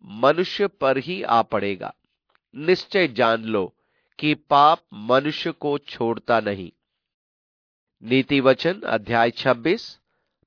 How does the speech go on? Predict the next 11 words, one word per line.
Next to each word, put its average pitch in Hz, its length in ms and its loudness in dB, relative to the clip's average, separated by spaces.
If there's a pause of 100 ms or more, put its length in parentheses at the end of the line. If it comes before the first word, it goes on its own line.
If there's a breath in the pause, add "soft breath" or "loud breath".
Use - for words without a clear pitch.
पद 180 220 2
अट्ठाईस। 107 800 -6 (920)
जिसने 185 480 2
किसी 185 400 -6
को 180 280 2
झूठी 143 560 -4
बातों 107 520 0
से 160 220 -2
घायल 110 500 0
किया 123 300 0
हो, 156 260 -4